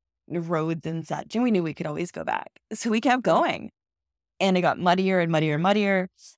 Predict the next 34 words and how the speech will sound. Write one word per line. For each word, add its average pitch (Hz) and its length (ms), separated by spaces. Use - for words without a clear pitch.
And, 190 520
and 226 160
then 254 80
it 294 100
wasn't 294 240
as 147 140
muddy. - 420
And 185 120
then 196 80
it 175 80
got 180 220
less 170 280
muddy. 151 240
It 151 40
got 165 200
drier 147 380
and 139 140
drier 147 300
and 196 120
drier. 262 400
And 165 360
we 151 100
climbed 226 340
the, 202 100
turn 226 240
the 190 80
corner, 247 560
climb 196 340
the 151 100
hill, 220 440
get 185 200
to - 100
the 156 120
top, 226 420